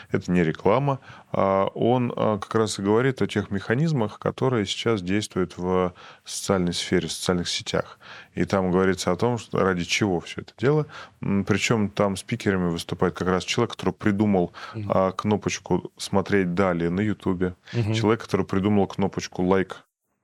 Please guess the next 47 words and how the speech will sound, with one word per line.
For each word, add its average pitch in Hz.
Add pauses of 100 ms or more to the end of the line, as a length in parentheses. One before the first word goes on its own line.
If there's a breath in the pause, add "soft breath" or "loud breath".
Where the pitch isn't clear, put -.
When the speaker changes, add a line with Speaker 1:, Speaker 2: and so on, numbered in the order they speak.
(480)
Speaker 1:
Это 95 (180 loud breath)
Speaker 2:
Кажется, 127
Speaker 1:
те- 110
Speaker 2:
кажется, 139
такие, 131
а, 131
а, 139 (160)
органические, 139
такие 120
естественные 123
Speaker 1:
Да, 110
Speaker 2:
вещи, 101
да, 101
Speaker 1:
да. 98
И 98
Speaker 2:
оно 101
Speaker 1:
вот 107
они 110
как 107
Speaker 2:
оказывается 104
Speaker 1:
раз -
очень 113
интересно, 117
что 98 (240 loud breath)
один 101
из 90
них 95
ж-, -
один 101
из 92
них 95
жалеет, 95
что -
он 101 (260)
сделал, 92
второй 98
Speaker 2:
Да. 98
Speaker 1:
говорит: 92
"Не 104
вздумайте 104
пользоваться 98
этим", -
и 87
так 113
далее. 107 (160 loud breath)
То -
есть 110